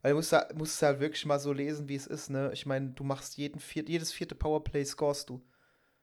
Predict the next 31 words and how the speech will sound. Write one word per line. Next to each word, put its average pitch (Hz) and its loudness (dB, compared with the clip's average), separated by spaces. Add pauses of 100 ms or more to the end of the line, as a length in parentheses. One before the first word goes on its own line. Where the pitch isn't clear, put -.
(400)
Ja, 131 2
das 131 -4
ist, - -10
also, 139 4 (720)
ich - -14 (720)
mein, 139 4
ich - -4
weiß 156 8
noch, 160 2
wie 165 -4
ich - -6
mich 147 -4
damals 156 4
noch 151 -2
beschwert 147 0
hab, - -2 (400)
äh, 139 8
was 143 4
wir 143 -2
teilweise 139 4
für 139 0
ein 139 2
statisches 139 0
Powerplay 139 4
haben. 139 -4 (560)
Und, 127 0
äh, 123 0
jetzt 139 0
knallst 143 0
du 151 0
halt 139 2